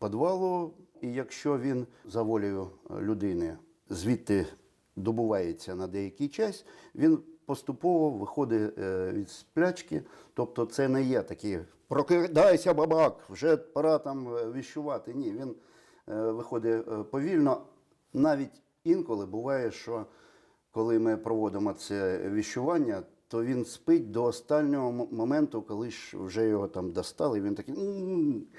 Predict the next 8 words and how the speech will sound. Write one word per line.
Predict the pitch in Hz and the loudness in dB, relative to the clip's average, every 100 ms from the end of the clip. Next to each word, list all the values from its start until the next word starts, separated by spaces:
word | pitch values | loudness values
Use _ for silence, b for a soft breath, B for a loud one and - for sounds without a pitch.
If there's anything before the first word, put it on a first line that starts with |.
| B B B B | B B B B
прогноз, | 143 151 170 139 - | -2 0 0 0 4
ну | 170 | 4
добре", | 120 135 101 98 92 B B B | 6 2 0 -2 -6 B B B
зробив, | 101 135 160 190 - - | -4 0 2 2 2 -4
розозлився, | 127 131 131 151 311 - 120 | -4 -2 -2 2 2 2 0
ми | 123 | 4
його | 123 117 | 4 2
так, | 117 107 | 0 -2